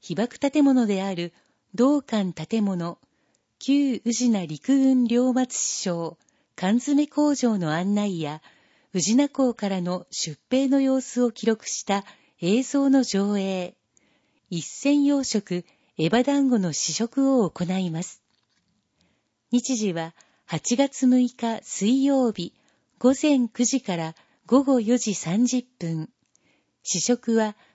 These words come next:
午前十時から午後三時三十分。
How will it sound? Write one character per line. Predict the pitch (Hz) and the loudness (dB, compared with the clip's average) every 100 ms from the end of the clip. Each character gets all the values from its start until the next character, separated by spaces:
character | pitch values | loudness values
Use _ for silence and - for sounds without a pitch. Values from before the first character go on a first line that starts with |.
| _ | _
午 | 240 269 | 2 2
前 | 311 285 247 | 2 2 0
十 | - 277 277 | -2 0 0
時 | 220 | -2
か | - 160 | -4 -6
ら | 160 160 _ _ _ | -6 -10 _ _ _
午 | 262 277 | 2 4
後 | 254 | 0
三 | - 262 277 | 0 2 2
時 | 262 180 | 0 -6
三 | 165 185 220 | -6 -4 -4
十 | 233 - - | -4 -10 -8
分。 | 170 156 | -6 -6